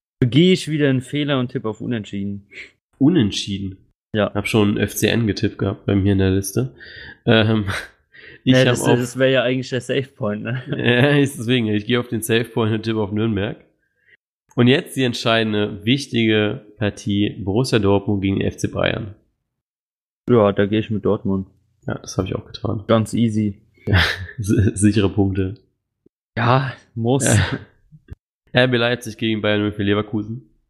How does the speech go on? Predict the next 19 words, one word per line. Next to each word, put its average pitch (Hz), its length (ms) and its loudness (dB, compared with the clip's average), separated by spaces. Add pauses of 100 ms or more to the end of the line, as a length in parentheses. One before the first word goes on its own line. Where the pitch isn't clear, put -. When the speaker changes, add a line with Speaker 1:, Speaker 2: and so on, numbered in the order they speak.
(440)
Speaker 1:
Da 127 160 4
tippe 123 260 0
ich 120 120 0
auf 107 140 -2
Leipzig. 104 600 -2 (720)
Speaker 2:
B - 120 -12 (140)
L. 139 280 -10 (480)
Das - 140 -12
habe - 100 0
ich - 80 -2
auch 107 140 2
getan. 139 400 2 (720)
Und 139 420 4
Eintracht 110 400 0
Frankfurt 107 320 -2
gegen 104 140 -2
Schalke 101 280 -2
null 95 140 -2
vier. 107 420 -4